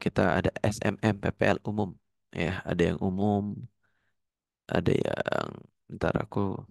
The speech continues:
berapa jenjang ya sekarang? Untuk Poltek Par Lombok sendiri cuman ada jalur umum ya. Untuk tahu, bentar,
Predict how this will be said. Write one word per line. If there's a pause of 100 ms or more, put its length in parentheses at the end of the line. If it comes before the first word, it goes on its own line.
(100)
berapa (680)
jenjang
ya
sekarang? (1400)
Untuk (160)
Poltek (320)
Par
Lombok (100)
sendiri
cuman
ada (100)
jalur (160)
umum
ya. (960)
Untuk
tahu, (120)
bentar,